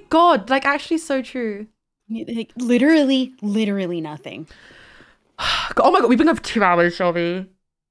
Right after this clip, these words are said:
Speaker 2: Has it been two? Oh.
Speaker 1: Have you got any
Speaker 2: It's sad 'cause
Speaker 1: points?
Speaker 2: I could keep going.
Speaker 1: No, yeah,
Speaker 2: <laughs>
Speaker 1: that's the thing. That's why I'm like, "Oh my God." <laughs> I'm like, "Oh fuck." Is there any, are there
Speaker 2: I
Speaker 1: any,
Speaker 2: wanna,
Speaker 1: like
Speaker 2: um,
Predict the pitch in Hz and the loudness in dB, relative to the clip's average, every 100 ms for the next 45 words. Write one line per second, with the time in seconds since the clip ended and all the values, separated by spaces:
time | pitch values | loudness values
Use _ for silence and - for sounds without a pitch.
0 | _ _ 240 403 392 254 226 226 285 427 | _ _ -2 -2 -2 2 6 8 8 6
1 | 539 - _ _ - 185 185 196 196 185 | 4 0 _ _ -6 -2 0 0 0 -2
2 | 180 180 _ _ _ _ _ _ _ _ | -6 -10 _ _ _ _ _ _ _ _
3 | _ _ 285 233 262 262 262 311 240 262 | _ _ 0 4 4 6 6 6 6 4
4 | 196 220 269 269 269 294 220 - 226 - | 4 4 4 2 2 2 0 -4 -6 -4
5 | 196 214 359 247 254 254 262 294 277 320 | -2 2 4 6 6 6 4 2 2 2
6 | 320 247 - 302 285 262 226 196 214 180 | 4 2 4 4 4 4 4 4 2 2
7 | 185 233 370 302 440 226 180 202 196 196 | 2 2 4 2 2 4 4 4 0 0
8 | 208 208 - - 226 240 254 277 - 220 | 2 2 0 0 4 4 4 2 4 6
9 | 359 392 370 311 311 220 - _ _ _ | 6 6 6 6 4 -2 -16 _ _ _
10 | _ _ _ _ _ _ _ _ - 240 | _ _ _ _ _ _ _ _ -8 -6
11 | 233 233 233 | -4 -4 -6